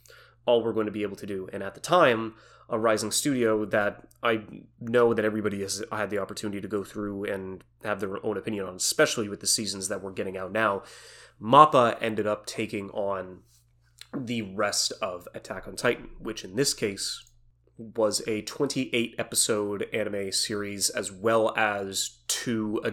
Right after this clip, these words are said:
well, I mean, two additional final chapters, but you could also just call it a movie. So twenty-eight episodes in a movie. And so basically where I fall off and why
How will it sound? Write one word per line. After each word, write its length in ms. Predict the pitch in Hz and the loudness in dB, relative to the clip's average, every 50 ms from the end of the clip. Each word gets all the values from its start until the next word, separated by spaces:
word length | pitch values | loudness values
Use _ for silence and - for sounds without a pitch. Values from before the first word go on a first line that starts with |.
| - - - _ _ | -6 -8 -20 _ _
well, 260 | - 127 123 120 - - 135 | 2 2 2 2 2 0 -2
I 40 | 143 | -2
mean, 140 | 147 139 | 0 0
two 220 | - - - 226 220 | -2 -2 -2 -2 0
additional 260 | 175 170 - 170 151 | 0 0 0 0 2
final 220 | - 147 135 127 | 4 4 2 2
chapters, 320 | 120 - 127 120 - 135 113 | 2 2 2 2 2 0 -2
but 140 | - 131 135 | 0 0 -2
you 80 | 139 | 2
could 100 | - 170 | 2 4
also 220 | 170 160 - 143 107 | 4 4 4 2 2
just 160 | 110 - - | 0 -4 -2
call 140 | 107 98 95 | -4 -4 -4
it 40 | |
a 80 | 95 - | -6 -12
movie. 160 | - - - | -16 -12 -6
So 160 | - - 120 | -2 0 0
twenty-eight 440 | 113 - - - 185 170 151 139 123 | 0 -2 -2 -2 0 2 4 4 4
episodes 360 | 113 - - - 117 101 - | 4 4 2 0 0 0 -4
in 60 | 101 95 | -6 -8
a 40 | |
movie. 280 | - - - - - - _ _ - - - - - | -8 -8 -10 -12 -16 -20 _ _ -20 -20 -12 0 0
And 160 | 131 127 123 | 0 2 4
so 600 | - - 139 135 135 135 135 135 131 - - _ _ _ _ _ _ _ _ _ _ _ - | 2 6 6 8 8 8 6 4 2 -2 -6 _ _ _ _ _ _ _ _ _ _ _ 4
basically 1160 | 160 165 185 208 190 - - 196 180 - - 135 131 139 135 131 127 123 123 120 117 110 - - - _ _ _ | 6 6 6 6 4 2 2 0 0 -2 -2 0 2 4 4 4 2 2 0 0 0 -2 -4 -6 -18 _ _ _
where 840 | _ 98 101 101 104 107 120 120 127 131 135 135 135 135 131 127 - - - _ _ _ _ _ _ _ - | _ -20 -18 -10 0 4 4 6 6 6 6 6 6 4 2 2 -2 -4 -18 _ _ _ _ _ _ _ 0
I 180 | 113 120 131 131 | 4 4 4 4
fall 460 | - - - - 131 123 123 107 107 | 2 0 2 4 6 6 6 6 4
off 520 | 107 107 104 101 98 - - - - - - _ - | 4 4 4 2 0 -6 -10 -18 -20 -20 -18 _ -2
and 380 | 120 110 107 107 104 101 98 95 98 101 101 101 104 | 0 0 0 0 -4 -8 -12 -16 -18 -18 -18 -16 -14
why 760 | 107 117 123 135 147 165 185 202 202 196 196 190 185 175 | -8 0 4 6 6 8 6 6 4 4 4 4 4 2